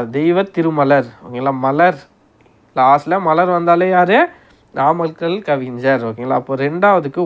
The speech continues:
ஒண்ணு, பிக்கு ஒன், கரெக்டா இருக்குங்களா? அப்போ மலர்னு எங்கெங்கெல்லாம் வருதோ அங்கெல்லாம் நீங்க என்ன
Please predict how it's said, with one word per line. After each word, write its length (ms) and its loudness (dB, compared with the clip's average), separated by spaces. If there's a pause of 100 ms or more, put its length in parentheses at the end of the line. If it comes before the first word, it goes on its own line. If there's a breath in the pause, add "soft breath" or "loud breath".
ஒண்ணு, 260 -8 (300)
பிக்கு 340 -6 (460)
ஒன், 140 -4 (400)
கரெக்டா 340 -6
இருக்குங்களா? 400 -6 (540 soft breath)
அப்போ 240 -8 (180)
மலர்னு 480 2
எங்கெங்கெல்லாம் 520 4
வருதோ 280 2 (460 loud breath)
அங்கெல்லாம் 340 2
நீங்க 180 -2
என்ன 120 0